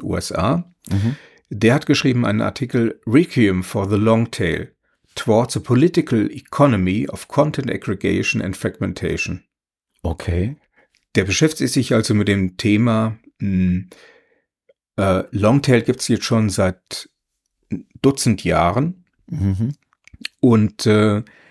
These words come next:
Speaker 1: als dieses Modell für die, die Wirtschaft, die marktwirtschaftliche, äh, Medien und als dieses Modell zum Beispiel für die Medienwirtschaft formuliert wurde,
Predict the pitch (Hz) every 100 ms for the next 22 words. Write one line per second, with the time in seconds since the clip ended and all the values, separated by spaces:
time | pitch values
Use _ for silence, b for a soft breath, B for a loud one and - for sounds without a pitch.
0 | b b b _ _ _ _ - 104 -
1 | - 110 95 101 95 - 92 107 135 143
2 | 139 - - - - 110 104 101 95 -
3 | 92 92 95 95 95 - _ _ - 95
4 | 92 87 87 82 110 - 120 120 104 95
5 | 90 90 135 - 104 - 104 - 104 -
6 | 104 92 85 92 - 85 87 92 110 117
7 | 101 107 123 107 101 98 - _ _ b
8 | b b - 104 113 131 107 107 98 104
9 | 110 110 101 90 101 92 90 92 135 117
10 | 92 87 85 - 90 - 95 92 90 101
11 | - - 82 87 104